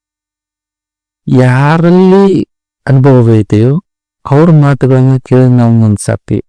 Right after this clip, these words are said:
ಅವ್ರ ಮಾರ್ಗದರ್ಶನ ತಗೊಂಡು ನಾವು ಮುಂದೆ ನಡಿತೀವಿ. ಇದು ಒಳ್ಳೆ ವಿಚಾರ. ಕೆಲವೊಬ್ರು ಏನ್ ಮಾಡ್ತಾರೆ ಅಂದ್ರೆ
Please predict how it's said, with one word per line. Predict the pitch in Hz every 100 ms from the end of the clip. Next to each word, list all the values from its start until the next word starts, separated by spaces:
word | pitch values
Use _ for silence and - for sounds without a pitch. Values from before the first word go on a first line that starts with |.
| _ _ _ _ _ 120
ಅವ್ರ | 135 143
ಮಾರ್ಗದರ್ಶನ | 131 135 156 147 147 - 147 131
ತಗೊಂಡು | 139 156 139
ನಾವು | 131 123 135 - _ 123
ಮುಂದೆ | 123 123 117
ನಡಿತೀವಿ. | 107 - - _ _ _ _ _ _ _ _ _ _ _ _ _ -
ಇದು | 143 139
ಒಳ್ಳೆ | 120 117
ವಿಚಾರ. | 117 - - 104 - _ _ _ _ _ _ -
ಕೆಲವೊಬ್ರು | 131 131 135 135 131
ಏನ್ | 131
ಮಾಡ್ತಾರೆ | 123 - 135
ಅಂದ್ರೆ | 120 127 117